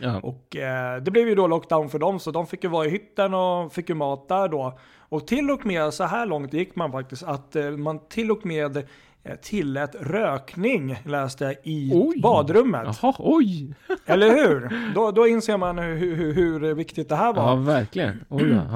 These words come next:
Speaker 1: Ja, ser man.
Speaker 2: Ehm, och så. Och, ehm,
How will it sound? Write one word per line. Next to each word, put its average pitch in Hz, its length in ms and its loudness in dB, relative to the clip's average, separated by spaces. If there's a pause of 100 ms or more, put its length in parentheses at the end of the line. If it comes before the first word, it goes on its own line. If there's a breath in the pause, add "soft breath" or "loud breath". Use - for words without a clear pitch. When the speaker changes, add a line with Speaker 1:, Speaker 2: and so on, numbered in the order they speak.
(120)
Speaker 1:
Ja, 185 80 0
ser - 160 -6
man. 90 160 -8
Speaker 2:
Ehm, 165 640 0
och 165 120 -2
så. 127 340 -2 (520 soft breath)
Och, 170 320 -8
ehm, 165 800 0